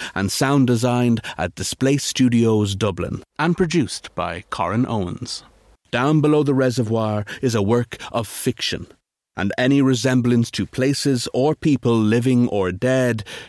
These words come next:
is purely coincidental. A new episode of Down Below the Reservoir is available every two weeks through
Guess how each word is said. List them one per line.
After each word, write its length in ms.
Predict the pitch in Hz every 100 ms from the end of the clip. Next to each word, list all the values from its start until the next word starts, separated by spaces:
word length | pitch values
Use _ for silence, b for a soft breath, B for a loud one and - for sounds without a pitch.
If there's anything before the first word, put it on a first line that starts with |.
| B
is 220 | 147 120
purely 580 | - 120 123 104 80 71 -
coincidental. 960 | - 98 92 - 107 107 101 - - _ _ _ _
A 120 | 90 98
new 180 | 104
episode 480 | 117 117 120 131 120
of 160 | 104 104
Down 340 | 110 110 110
Below 220 | 107 110
the 80 | 107
Reservoir 680 | 110 117 120 110 117 110 110 B B
is 160 | 120 127
available 500 | 120 131 131 120 123
every 360 | 143 156 147 143
two 260 | - 160
weeks 500 | 139 151 101 - -
through 320 | - - 90